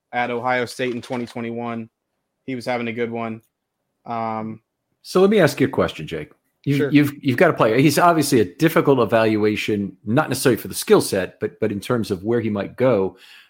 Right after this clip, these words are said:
Speaker 2: because he hardly got on the field at all. He had, like, five receptions or whatever in twenty-two and
Speaker 1: Right.
Speaker 2: only played three games. Um, h-, how do you,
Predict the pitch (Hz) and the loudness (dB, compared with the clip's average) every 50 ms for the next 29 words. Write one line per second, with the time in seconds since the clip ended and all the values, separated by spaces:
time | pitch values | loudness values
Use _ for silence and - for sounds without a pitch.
0 | _ _ - 131 123 - 139 120 113 123 - - - - - - 254 247 135 113 | _ _ -8 -6 -4 -2 -2 -2 -2 -4 -12 -12 -14 -6 0 0 2 2 2 0
1 | 120 107 104 104 98 95 - - 160 131 101 95 87 87 85 87 95 98 101 95 | 0 0 0 0 -2 -4 -6 -4 -2 -2 -2 -2 -2 -4 -4 -4 -4 -4 -4 -4
2 | - 95 82 - - 107 101 95 87 90 - - 120 110 - - 101 90 87 90 | -6 -8 -10 -8 -6 -4 -4 -4 -4 -6 -6 -4 -4 -4 -4 -6 -12 -10 -10 -10
3 | 87 87 87 85 90 87 82 - - 101 87 78 - - 143 120 92 90 92 92 | -10 -10 -10 -10 -10 -12 -12 -10 -10 -10 -10 -10 -8 -4 -2 -2 -2 -2 -4 -6
4 | - - - - 120 120 95 95 95 - - 98 82 - - 107 95 85 113 120 | -8 -10 -12 -12 -8 -8 -6 -6 -8 -6 -6 -8 -8 -8 -8 -10 -8 -6 -4 -4
5 | 117 101 90 90 - - _ - - - - - _ _ _ _ - 117 113 110 | -4 -4 -6 -8 -10 -14 _ -20 -20 -20 -20 -20 _ _ _ _ 0 2 2 2
6 | 110 113 98 - _ _ _ - - - - - - 151 - - 127 131 165 175 | 2 0 -6 -10 _ _ _ -20 -20 -14 -8 -6 -6 -6 -4 -4 -2 2 2 4
7 | 214 214 190 165 147 139 139 139 131 127 123 113 117 117 - | 4 4 2 2 2 2 4 4 2 2 0 -2 -6 -10 -14